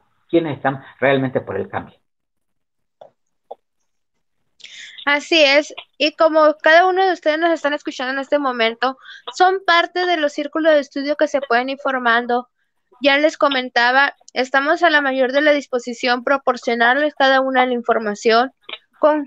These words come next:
Speaker 2: cuatro personas ya pueden registrarse en el instituto, le hacemos llegar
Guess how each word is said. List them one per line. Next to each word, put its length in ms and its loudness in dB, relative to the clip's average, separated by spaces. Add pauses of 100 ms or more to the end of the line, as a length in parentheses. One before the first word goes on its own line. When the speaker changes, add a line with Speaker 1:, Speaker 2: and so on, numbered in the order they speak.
Speaker 2:
cuatro 360 2
personas 600 0
ya 240 -2
pueden 340 2
registrarse 640 -2
en 80 -2
el 140 -2
instituto, 720 -6 (120)
le 120 0
hacemos 420 0
llegar 380 2